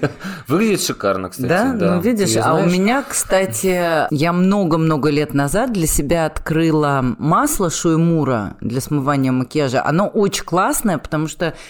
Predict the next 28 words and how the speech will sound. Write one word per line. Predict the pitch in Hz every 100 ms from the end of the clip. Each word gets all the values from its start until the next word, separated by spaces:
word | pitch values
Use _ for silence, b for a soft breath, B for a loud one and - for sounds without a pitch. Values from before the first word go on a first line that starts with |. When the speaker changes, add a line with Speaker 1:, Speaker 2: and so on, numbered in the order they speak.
| B B 117
Speaker 2:
я | 180
тоже | 185 175 180
очень | 202 180 - 147 135
ленивая, | 147 190 254 208
к | 143
сожалению. | - 127 127 127 110 104 104
Его | 139 160 233
просто | 220 208 -
наносишь | 180 185 190 160 143 -
на | 147
сухую | - 170 170 143
кожу, | - 226 330 262
все | - - 175
вот | 151
это | 156 -
вот | 131 -
так | 143 139
размазываешь, | 139 156 226 302 233 156 143
берешь | 120 170 180 165 -
влажное | 127 156 151 147 143
полотенце, | - 156 151 - 277 262
смываешь, | 160 175 160 226 247
и | - 151
все | - 208
идеально | 185 165 165 165 160
чисто. | - 123 - 117
И | 127
я, | 147 180